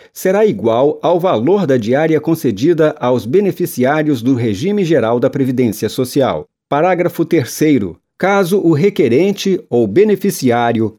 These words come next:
esteja impossibilitado de se apresentar no local de realização da avaliação da deficiência e do grau de impedimento a que se refere o caput, os profissionais deverão deslocar-se até o interessado. Artigo dezoito.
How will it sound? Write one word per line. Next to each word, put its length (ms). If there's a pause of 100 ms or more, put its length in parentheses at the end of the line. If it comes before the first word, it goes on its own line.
esteja 500
impossibilitado 1080
de 140
se 160
apresentar 680
no 120
local 500
de 120
realização 880
da 200
avaliação 600
da 120
deficiência 800
e 140
do 100
grau 260
de 120
impedimento 680
a 80
que 140
se 140
refere 340
o 60
caput, 680
os 160
profissionais 800
deverão 400
deslocar-se 920
até 460
o 80
interessado. 760 (220)
Artigo 480
dezoito. 640